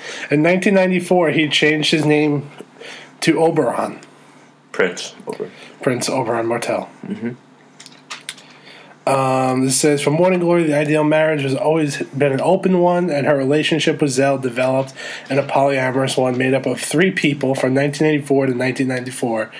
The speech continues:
Speaker 1: including Diane Darling."
Speaker 2: She's fucking them unicorns, right?
Speaker 1: I think so. Uh, when this arrangement ended, Zell and Morning Glory bonded with others to make a marriage of five and sometimes six.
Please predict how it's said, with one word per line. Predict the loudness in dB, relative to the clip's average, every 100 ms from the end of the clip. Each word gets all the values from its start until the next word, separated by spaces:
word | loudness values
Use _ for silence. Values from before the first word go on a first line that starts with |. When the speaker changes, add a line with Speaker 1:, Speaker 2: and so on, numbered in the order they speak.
| -16 -16 -18 -20 -6
Speaker 1:
including | -4 0 0 0 0
Diane | 0 0 -2 -2 -2
Darling." | -2 -2 -2 -4 -8 -20 -4
Speaker 2:
She's | -2 0
fucking | 0 0 0
them | 0 0
unicorns, | 0 -2 -2 -4 -4 -4
right? | -6 -8 -20 -20 -20 -20 -20 -20 -16 -6
Speaker 1:
I | 0
think | 0 2
so. | 0 -2 -6 -14 -18 -20 -20 -20 _ _ -16 -16 -18 -20 -6 0
Uh, | 2 4 2 2
when | 2 2
this | 2 2
arrangement | 2 2 4
ended, | 4 2 0 2
Zell | 2 2
and | 2
Morning | 2 2 2
Glory | 2 2
bonded | 2 2 2 2
with | 2
others | 2 2 0 0
to |
make | 0 0
a |
marriage | 0 0 -2 -2
of | -2
five | 0 2 2 0
and | -2
sometimes | -2 -2 0 -2 -4 -2
six. | 0 0 -2